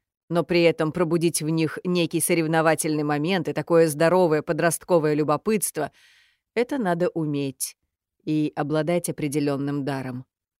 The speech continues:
Ладников — он вообще такой необыкновенный человек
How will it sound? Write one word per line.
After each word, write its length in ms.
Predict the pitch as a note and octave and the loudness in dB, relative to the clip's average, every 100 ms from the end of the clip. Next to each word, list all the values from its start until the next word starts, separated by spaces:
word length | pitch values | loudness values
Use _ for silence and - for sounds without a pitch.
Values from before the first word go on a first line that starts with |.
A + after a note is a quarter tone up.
| _ _ _ _ _ _ - | _ _ _ _ _ _ -4
Ладников — 680 | F#3 G3+ F3+ F3+ E3+ C#3+ - _ _ _ _ _ _ | 2 2 2 -2 -2 -4 -14 _ _ _ _ _ _
он 240 | F3 F3 E3 | -6 -4 -2
вообще 440 | - - - F#3 | -2 -2 -2 -2
такой 600 | - D#3 - E3 D3+ - _ _ _ _ _ _ - | -4 -6 0 2 2 -6 _ _ _ _ _ _ -6
необыкновенный 880 | F#3 G3 F#3 F#3 F#3+ F3+ E3 C#3 | -2 0 -2 -2 -2 2 0 0
человек 680 | C3+ - C#3+ C#3 C3 C3 - | -6 -4 -4 -6 -8 -12 -18